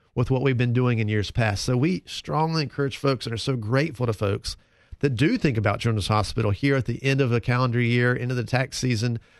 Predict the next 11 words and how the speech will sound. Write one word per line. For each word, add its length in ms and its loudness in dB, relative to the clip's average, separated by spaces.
but 140 -2
also 340 2
throughout 440 0
the 80 -2
year, 100 2
because 300 0
without 540 0
support 680 -2
of 140 -2
the 80 -4
community, 760 -2